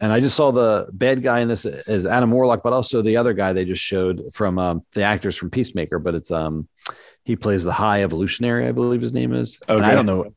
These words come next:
Speaker 1: I don't know anything about him as a character. I just know he's another cosmic space guy. So,
Speaker 2: Yeah.
Speaker 1: you know, he might be the bad, one of the bad guys pulling the strings, and Adam Warlock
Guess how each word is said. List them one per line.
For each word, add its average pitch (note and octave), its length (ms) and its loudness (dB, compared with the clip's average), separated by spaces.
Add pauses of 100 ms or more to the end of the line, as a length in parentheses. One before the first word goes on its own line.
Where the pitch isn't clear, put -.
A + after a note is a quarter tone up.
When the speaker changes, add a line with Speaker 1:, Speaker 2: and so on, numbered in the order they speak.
Speaker 1:
I B2+ 60 4
don't B2 100 2
know F#2 140 0 (100)
anything G2 380 0
about D#2 200 0
him F2 140 -2
as C#2+ 80 -4
a D2+ 80 -2
character. D2 460 -4
I F#2+ 60 2
just E2 140 0
know F#2+ 120 2
he's F2+ 160 2
another F2 320 2
cosmic E2 560 -2
space - 320 -2
guy. D2+ 340 -6 (1300)
So, G2+ 160 2
Speaker 2:
Yeah. D#2+ 200 4
Speaker 1:
you G#2 180 2
know, E2+ 60 2
he C#3+ 180 4
might A2+ 240 2
be A2 180 2
the F#2+ 300 2 (580)
bad, A2+ 160 2
one A#2 140 2
of G2 80 4
the F#2 60 2
bad G2 200 2
guys F#2 240 2
pulling G2 300 -2
the E2+ 80 -2
strings, G2+ 600 2
and F#2 220 0
Adam F#2+ 220 0
Warlock G2 600 0